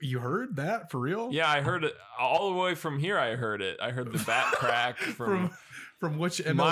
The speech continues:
Speaker 2: miles
Speaker 1: team?
Speaker 2: away. Uh, you just, it, it was in the, it was in the air.
Speaker 1: Okay, yeah, the dingers were in the air. Just a lot
Speaker 2: The
Speaker 1: like
Speaker 2: smell of dingers is in the air.
Speaker 1: a lot like this spring air we're getting here. You know what I'm saying?
Speaker 2: The spring, spring
Speaker 1: Beautiful.
Speaker 2: air,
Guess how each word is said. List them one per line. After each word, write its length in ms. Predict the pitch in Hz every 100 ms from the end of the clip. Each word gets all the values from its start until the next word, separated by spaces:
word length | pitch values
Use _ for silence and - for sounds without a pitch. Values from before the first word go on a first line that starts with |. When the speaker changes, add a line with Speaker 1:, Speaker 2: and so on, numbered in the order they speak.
| 170
Speaker 2:
miles 160 | 170 135
Speaker 1:
team? 160 | 147 135
Speaker 2:
away. 480 | 131 113 104 117 -
Uh, 280 | 117 123 120
you 160 | 127 127
just, 160 | 143
it, 240 | 156 139 135
it 140 | 135
was 180 | 151 143
in 140 | 165
the, 260 | 156 135 113 - -
it 60 | 139
was 100 | 143
in 80 | 151
the 80 | 113
air. 380 | 104 90 117 - -
Speaker 1:
Okay, 300 | 139 127 123
yeah, 180 | 139 127
the 180 | 113 117 113 117
dingers 400 | 139 156 160 147
were 100 | 143
in 60 | 143
the 140 | 127
air. 380 | 117 113 107 101 - - -
Just 320 | - 123 120 -
a 80 | 131
lot 200 | 135 139
Speaker 2:
The 60 |
Speaker 1:
like 100 | 135 131
Speaker 2:
smell 260 | 160 190
of 80 | 160
dingers 300 | 143 156 131
is 180 | 120 110
in 140 | 135
the 100 | 135
air. 300 | 117 113 90 120
Speaker 1:
a 20 |
lot 120 | 151
like 180 | 151 143
this 180 | 135 -
spring 600 | - - 143 143 143 135
air 320 | 123 117 107
we're 160 | 104
getting 340 | 101 107 95 104
here. 220 | 107 104
You 160 | 104 107
know 80 | 113
what 80 |
I'm 140 | 113 117
saying? 180 | 123 113
Speaker 2:
The 60 |
spring, 420 | 113 110 156 165
spring 320 | 135 135 151 151
Speaker 1:
Beautiful. 220 | 143 143
Speaker 2:
air, 300 | 143 147 143